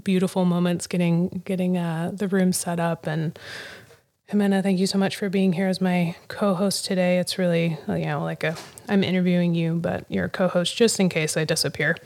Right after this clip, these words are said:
We don't lose the room and everybody. Um, haven't had that happen yet, but knock on wood. Um, I'd love to, to kick things off. We're about eight minutes in. I like to keep this at about an hour. I wanna respect everybody's time.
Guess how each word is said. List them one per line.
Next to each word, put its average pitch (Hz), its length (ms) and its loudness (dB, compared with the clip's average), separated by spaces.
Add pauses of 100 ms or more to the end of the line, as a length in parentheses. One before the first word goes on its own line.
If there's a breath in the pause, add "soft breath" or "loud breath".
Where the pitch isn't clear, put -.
(260 loud breath)
We 175 100 -4
don't 175 200 0
lose 196 240 0
the 202 100 0
room 226 300 2
and 214 80 0
everybody. 208 560 2 (460 loud breath)
Um, 170 260 2
haven't 208 300 0
had 208 140 0
that 185 120 0
happen 185 300 -2
yet, 185 220 -2
but 190 100 -4
knock 170 260 -4
on 175 200 -2
wood. 175 300 0 (480 loud breath)
Um, 180 560 0
I'd 202 200 0
love 214 220 2
to, 208 340 2
to 214 160 0
kick 208 240 -2
things 190 260 4
off. 185 400 -2
We're 175 300 2
about 175 380 -4
eight 190 180 -2
minutes 185 340 2
in. 185 140 2
I 185 60 2
like 247 160 2
to 226 100 0
keep 196 180 0
this 180 180 2
at 175 100 2
about 170 160 -2
an 170 80 -4
hour. 175 280 0
I 175 40 -2
wanna 175 200 0
respect 170 640 -4
everybody's 180 480 2
time. 175 320 2